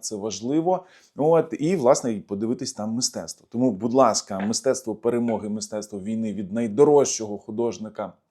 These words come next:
України Анатолія Криволапа. Ця пляшка велика, п'ятилітровий Бордо, французький, поїде до вас з картиною. Картина, до речі, оцінюється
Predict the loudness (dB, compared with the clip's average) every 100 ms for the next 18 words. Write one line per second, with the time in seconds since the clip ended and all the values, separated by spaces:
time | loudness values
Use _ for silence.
0 | _ _ _ _ _ -12 -4 0 2 2
1 | 0 -2 -2 0 -2 -4 -6 -4 4 6
2 | 6 4 -2 -6 _ -10 -8 -6 -6 -6
3 | -6 -10 -12 _ -16 -4 0 0 0 -4
4 | -8 -6 -4 -6 -2 -2 0 -4 -4 -4
5 | -4 0 4 4 2 -4 -8 -8 -10 -10
6 | -10 -6 -4 -4 -4 0 2 4 2 -4
7 | -6 -2 4 4 2 -2 -6 -4 -6 -4
8 | -4 -6 -8 -14 -16 -16 -16 -18